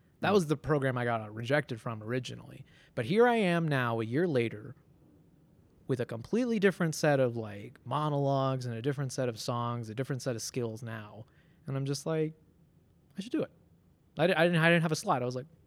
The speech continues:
Speaker 1: "Fuck it, I should do it."
Speaker 2: Mm-hmm.
Speaker 1: And so I go downstairs, and I, and I, like, I, I'm like, "Hey, do you have any room?" And it's like, "Yeah, you know, we're, we're about to finish up for, like, the year.
Speaker 2: Mm.
Speaker 1: Like, this is it. This is the last day I could do it."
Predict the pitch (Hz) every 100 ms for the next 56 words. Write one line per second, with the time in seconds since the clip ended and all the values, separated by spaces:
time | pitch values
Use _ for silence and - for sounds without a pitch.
0 | _ _ - 147 - - 139 127 107 -
1 | - 95 95 98 _ - - 110 135 208
2 | 208 - 113 123 - _ _ _ _ _
3 | - 113 104 - 110 101 95 107 104 104
4 | 110 110 110 175 233 208 185 180 180 196
5 | 233 208 156 156 247 269 220 214 226 220
6 | 185 202 196 196 185 196 185 196 - 175
7 | 160 135 139 139 139 262 156 - - 101
8 | 101 95 139 208 262 214 285 - - -
9 | 240 214 208 196 - 202 175 170 240 127